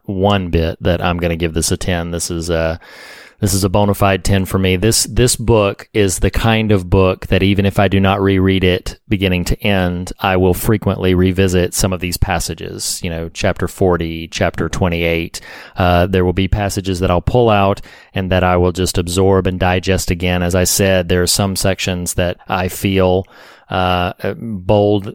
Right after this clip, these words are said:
a statement as this may be, are just inches shy of Scripture. Um, I think, I think it is, uh, spirit and truth, to be sure, and, and really does some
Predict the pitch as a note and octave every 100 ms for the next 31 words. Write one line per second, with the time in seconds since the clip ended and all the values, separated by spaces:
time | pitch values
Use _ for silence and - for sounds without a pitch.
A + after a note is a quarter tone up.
0 | - A2 F#2+ - G#2 G2+ G2 F#2 F#2 G2
1 | F#2 G2 F2+ F2 F#2+ - A2 F#2+ G2 F2
2 | - G2 F#2 F2 - - F2+ - E2+ E2+
3 | - F#2+ F2 E2+ F#2 F#2 - F2+ G#2+ F2+
4 | F2+ F2 F2 E2+ - - - - - F2+
5 | F2 - A2+ G#2+ F#2 E2+ B2 A2+ G2 -
6 | F#2+ F2 E2+ - A2 F#2+ F2 F#2 F2 F#2
7 | F#2 F2 F#2+ F#2 F2 G2 F#2+ F#2 - G2
8 | F2+ F2+